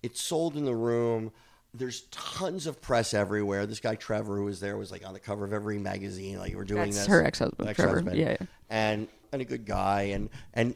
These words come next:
Speaker 1: and, but, like, we were, so it was all there, and it was just a go pilot, and then I pitched the story, and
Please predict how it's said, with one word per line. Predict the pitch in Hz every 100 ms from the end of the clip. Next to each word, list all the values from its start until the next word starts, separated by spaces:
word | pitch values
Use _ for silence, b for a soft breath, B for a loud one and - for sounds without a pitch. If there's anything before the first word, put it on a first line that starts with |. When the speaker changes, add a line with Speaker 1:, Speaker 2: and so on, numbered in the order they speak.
| -
Speaker 1:
and, | 139 123
but, | 151 -
like, | 143 135 -
we | 143
were, | -
so | - 147 143 -
it | -
was | 139 135
all | 160 160
there, | 139 131 107
and |
it | 101
was | 120
just | -
a | 120 -
go | - 131 131
pilot, | - 104 107 95
and | 98
then | 107
I | 107
pitched | - 151 -
the | 127
story, | - - 180 170 151 120 101
and | 101